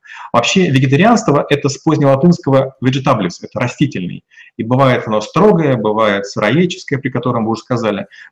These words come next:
а, бывает лактовегетарианство, бывает ововево-вегетарианство и так далее. А, плюсы — это, наверное, снижение лишнего веса, это улучшение кишечной микрофлоры,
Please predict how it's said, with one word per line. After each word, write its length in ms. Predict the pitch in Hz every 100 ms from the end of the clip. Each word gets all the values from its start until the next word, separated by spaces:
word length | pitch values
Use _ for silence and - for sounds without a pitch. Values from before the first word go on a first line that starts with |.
| -
а, 440 | - 113 113 110 117
бывает 540 | 104 123 131 123 - - - -
лактовегетарианство, 1160 | 117 143 175 - 151 143 147 151 143 131 127 104
бывает 420 | 113 120 110 107 - _ _ _ -
ововево-вегетарианство 1800 | 135 120 110 104 170 170 143 123 147 131 127 - 131 127 123 107 - 107
и 60 | 104
так 160 | 110
далее. 300 | 107 - - _ _ - - - -
А, 380 | 120 120 117 117
плюсы — 680 | 165 202 - 254 254 - - _
это, 180 | 143 151
наверное, 360 | 139 170 160 131
снижение 720 | 131 117 151 143 123 123 - _ -
лишнего 380 | 135 131 127
веса, 420 | 107 90 - - -
это 180 | 127 139
улучшение 500 | 139 - 160 147 131
кишечной 460 | - 147 135 127
микрофлоры, 800 | 120 127 131 123 - 104 92 98